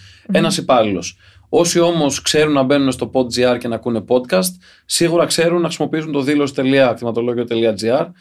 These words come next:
Speaker 2: που με λίγα απλά βήματα σε οδηγεί στη δήλωση. Ξανά, το λέω για να καθησυχάσω κάποιους.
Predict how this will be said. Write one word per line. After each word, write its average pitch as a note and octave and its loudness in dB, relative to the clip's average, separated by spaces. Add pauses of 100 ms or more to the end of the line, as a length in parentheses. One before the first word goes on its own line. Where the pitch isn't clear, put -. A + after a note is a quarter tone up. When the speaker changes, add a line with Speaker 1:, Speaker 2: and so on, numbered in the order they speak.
(360)
Speaker 2:
που C#3 0
με C3+ 6
λίγα D3 2
απλά D3+ 2
βήματα E3+ 0 (240)
σε - 0
οδηγεί C#3 2
στη - -4
δήλωση. A#2 0
Ξανά, E3+ 0 (240)
το C#3+ 0
λέω F3 4 (240)
για C#3+ 0
να C#3+ 2
καθησυχάσω C#3 -2
κάποιους. A#2+ -2